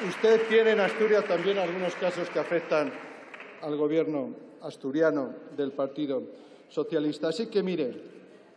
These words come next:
un poco más de seriedad, un poco más, eh, de atino y un poco más de claridad. Le pediría claridad. ¿Qué es lo que usted va a conceder a los que hoy le apoyan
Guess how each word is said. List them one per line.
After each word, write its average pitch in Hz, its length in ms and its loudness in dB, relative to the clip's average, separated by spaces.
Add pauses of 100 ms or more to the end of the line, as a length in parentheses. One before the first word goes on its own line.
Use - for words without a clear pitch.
(380)
un 202 80 -12
poco 180 320 -6
más 165 240 0 (260)
de 147 100 0
seriedad, 147 560 0 (600)
un 185 120 -8
poco 180 300 0
más, 165 380 2
eh, 131 320 -4
de 135 80 0
atino 170 520 -2 (600)
y 180 120 -2
un 185 80 -4
poco 175 260 -2
más 170 260 2 (320)
de 160 160 0
claridad. 160 480 0 (480)
Le 151 120 -4
pediría 214 360 -2
claridad. 120 440 -8 (1000)
¿Qué 208 300 8
es 233 140 2
lo 214 180 0
que 190 80 -6
usted 220 760 0
va 214 300 -2
a 190 160 -6
conceder 165 800 0
a 175 140 0
los 170 260 2
que 147 200 -4
hoy 233 200 2
le 180 160 -4
apoyan 240 580 0